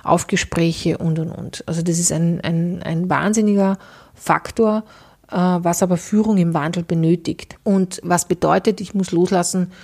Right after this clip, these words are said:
von großen Besprechungen, weil das werde ich mir nicht mehr zeittechnisch leisten können, sondern ich muss, äh, viel runterbrechen und in zehn, fünf Minuten schaffen. Zeit nehmen heißt nicht, dass sie stundenlang sitzen, sondern es geht darum, dass sie sich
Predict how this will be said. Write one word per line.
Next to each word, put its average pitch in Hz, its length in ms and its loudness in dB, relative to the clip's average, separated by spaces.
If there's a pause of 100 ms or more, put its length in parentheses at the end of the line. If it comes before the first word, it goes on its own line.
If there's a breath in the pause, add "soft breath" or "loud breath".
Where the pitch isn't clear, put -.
(400 loud breath)
von 175 360 2
großen 220 440 2
Besprechungen, 233 880 -2
weil 180 140 2
das 180 180 -2
werde 175 220 2
ich 185 80 -4
mir 190 100 2
nicht 180 240 -2
mehr 170 300 -2 (720)
zeittechnisch 175 580 -2
leisten - 360 -2
können, 190 260 0
sondern 180 200 0
ich 170 120 -6
muss, 185 320 -2
äh, - 720 -8
viel 247 340 4
runterbrechen 196 760 0
und 180 120 0
in 170 160 -2
zehn, 196 300 2
fünf 208 240 -6
Minuten 190 360 -2
schaffen. - 440 -8 (640 loud breath)
Zeit 202 260 2
nehmen 208 320 2
heißt 196 240 0
nicht, 208 180 0
dass 190 140 -2
sie 196 80 0
stundenlang 185 640 0
sitzen, 180 400 -2
sondern 165 300 -2
es 170 160 -6
geht 185 220 -2
darum, 214 380 -2
dass 180 200 -2
sie 180 160 0
sich - 320 -4